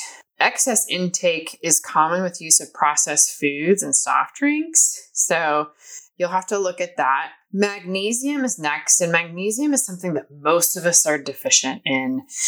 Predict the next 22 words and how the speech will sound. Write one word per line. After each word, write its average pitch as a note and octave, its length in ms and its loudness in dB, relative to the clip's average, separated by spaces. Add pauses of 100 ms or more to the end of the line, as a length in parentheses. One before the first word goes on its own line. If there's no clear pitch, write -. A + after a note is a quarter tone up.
(260)
And F3 160 0
there's F3 160 2
a F#3 80 -2
lot F3 260 4
of F3+ 120 -4
other D3 480 0 (340)
reasons D#3 520 4
to D3 80 -6
take C#3+ 300 2
magnesium. C#3 560 -2
It - 100 -4
helps - 320 2
with E3 100 4
sleep, E3 720 0 (560)
muscle D#3 580 2
stiffness, E3+ 920 0
muscle C3+ 340 2
cramps, - 1080 0
headaches, F3 800 2 (280)
just D#3+ 440 0 (180)
irritability. E3 760 -2
It, D#3+ 220 -2